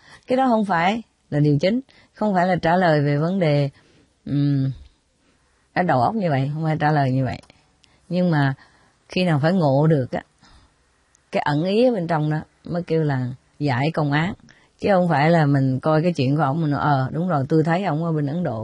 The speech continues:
qua bên đây đó. À, à, ổng qua bên đó làm gì? Tôi không biết." <laughs> Có thể nói, "Hồi đó tôi không có đó, tôi không biết." <laughs> Cái công án á, mà khi nào mà, à, mà những thiền sư hỏi mình á, không phải là để mình trả lời,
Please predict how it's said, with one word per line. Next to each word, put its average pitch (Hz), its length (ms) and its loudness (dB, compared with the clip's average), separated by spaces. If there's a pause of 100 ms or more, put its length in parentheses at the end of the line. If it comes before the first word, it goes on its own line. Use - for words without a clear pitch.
qua 139 160 0
bên 143 160 -2
đây 139 200 0
đó. 156 120 0 (480)
À, 139 280 -2 (480)
à, 131 120 -4
ổng 156 260 -2
qua 165 120 2
bên 151 140 2
đó 156 160 0
làm 151 180 2
gì? 156 240 4 (220)
Tôi 170 160 2
không 156 160 2
biết." 190 240 2 (160)
<laughs> 247 100 2 (1120)
Có 185 120 0
thể 160 140 0
nói, 180 120 0
"Hồi 156 140 2
đó 165 200 0
tôi 170 120 2
không 160 140 0
có 180 140 0
đó, 180 260 0
tôi 175 80 2
không 180 120 0
biết." 196 180 0 (160)
<laughs> 175 100 -2 (3250)
Cái 214 100 0
công 196 220 2
án 220 260 4
á, 285 160 2 (160)
mà 147 200 2
khi 165 180 2
nào 143 200 4
mà, 135 240 4
à, 120 240 0
mà 127 100 4
những 139 220 4
thiền 160 180 4
sư 160 160 4
hỏi 143 280 2
mình 143 240 4
á, 147 200 2
không 156 160 2
phải 151 200 0
là 160 80 2
để 139 140 0
mình 143 220 0
trả 135 120 0
lời, 135 380 0